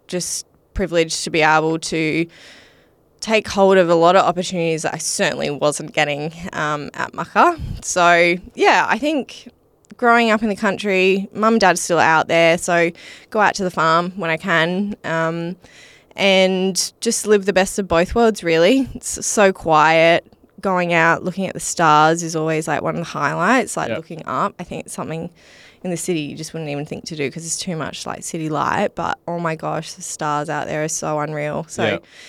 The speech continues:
Speaker 1: the quiet, switching off the phone, unplugging for a little bit, it's nice.
Speaker 2: Yeah.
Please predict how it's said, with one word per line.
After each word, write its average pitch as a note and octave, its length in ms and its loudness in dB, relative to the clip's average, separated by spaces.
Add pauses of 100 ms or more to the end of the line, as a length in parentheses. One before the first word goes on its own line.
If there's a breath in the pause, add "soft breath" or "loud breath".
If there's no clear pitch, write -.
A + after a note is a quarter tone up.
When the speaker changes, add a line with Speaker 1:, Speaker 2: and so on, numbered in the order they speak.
(180 loud breath)
Speaker 1:
the G3+ 80 -8
quiet, G3+ 580 4
switching G#3+ 280 -2
off F#3 100 -8
the G3 60 -16
phone, D#3+ 580 -8 (100)
unplugging E3+ 520 -10
for D3 80 -10
a D#3+ 60 -8
little D#3+ 180 -6
bit, D#3+ 280 -2 (420 loud breath)
it's - 140 -20
nice. E3+ 460 -10 (100)
Speaker 2:
Yeah. A#2+ 340 -2